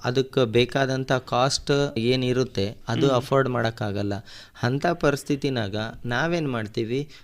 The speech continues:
Speaker 1: ಅವ್ರಿಗೆ ಎಷ್ಟು ಇವಾಗ ಅವ್ರ ಕಂಡೀಷನ್ಗೆ ಎಷ್ಟು ಏನೇನ್ ನೀಡ್ ಇದೆ, ಟ್ರೀಟ್ಮೆಂಟ್‌ದು, ರಿಹ್ಯಾಬಿಲಿಟೇಷನ್ ನೀಡ್ ಇದೆ, ಅದು ಮನೆಯವ್ರಿಗೆ ಕಲ್ಸ್ಕೊಡ್ತೀವಿ.
Speaker 2: ಹ್ಮ್.
Speaker 1: ನೀವ್ ಈ, ಈ ತರ ಪೊಸಿಷನ್ ಮಾಡ್ಕೋಬೇಕು, ಪೇಷಂಟ್‌ನ ಈ ತರ ಮಲಗಿಸ್ಬೇಕು, ಪೇಷಂಟನ್ನ ಈ ತರ ಕೂಡಿಸ್ಬೇಕು,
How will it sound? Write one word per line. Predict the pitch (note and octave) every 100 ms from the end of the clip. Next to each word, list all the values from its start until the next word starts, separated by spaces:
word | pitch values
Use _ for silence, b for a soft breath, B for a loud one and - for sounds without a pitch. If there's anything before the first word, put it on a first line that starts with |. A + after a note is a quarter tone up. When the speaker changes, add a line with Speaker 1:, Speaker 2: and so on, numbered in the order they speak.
| B
Speaker 1:
ಅವ್ರಿಗೆ | - C3+ C3+ D3
ಎಷ್ಟು | B2 B2 - A#2 F3 F3 - -
ಇವಾಗ | B2+ C3 B2+
ಅವ್ರ | C3 - B2+
ಕಂಡೀಷನ್ಗೆ | - A#2+ C3 D#3 E3 D#3 C#3 B2+ C3+ D3+ B B -
ಎಷ್ಟು | A#2 A#2 - D#3
ಏನೇನ್ | B2+ B2+ C#3+ C#3+
ನೀಡ್ | A#2+ C3+ D3+
ಇದೆ, | B2 G2+ A2
ಟ್ರೀಟ್ಮೆಂಟ್‌ದು, | A#2 A2+ B2 C3 A#2 G#2+ A2+
ರಿಹ್ಯಾಬಿಲಿಟೇಷನ್ | A2+ C3+ C#3 C3 B2+ C3 A#2 A#2
ನೀಡ್ | A2 B2 A2+
ಇದೆ, | G2+ G2+ A#2+ B B B -
ಅದು | B2+ E3 F3
ಮನೆಯವ್ರಿಗೆ | A#2+ A#2 D3 D3 A#2 C#3+
ಕಲ್ಸ್ಕೊಡ್ತೀವಿ. | - G#2+ A#2 - B2 A2 - F#2 F2+ b b -
Speaker 2:
ಹ್ಮ್. |
Speaker 1:
ನೀವ್ | B2+ C#3
ಈ, | B2 B2+ C#3+ C#3
ಈ |
ತರ | B2+ B2+ B2+
ಪೊಸಿಷನ್ | - A2 A#2 - B2+
ಮಾಡ್ಕೋಬೇಕು, | A2 G#2 G#2+ A2 G2 G2 A2+
ಪೇಷಂಟ್‌ನ | - A#2+ - A#2
ಈ | A2+ A2+
ತರ | A2+ A#2 A2
ಮಲಗಿಸ್ಬೇಕು, | G#2 G#2 - - G2+ -
ಪೇಷಂಟನ್ನ | G#2 A#2+ B2+ B2+ A#2+ A2+ A#2
ಈ | A#2+ A#2
ತರ | A#2 A2+
ಕೂಡಿಸ್ಬೇಕು, | G#2+ - C3 B2 - G#2 - G#2+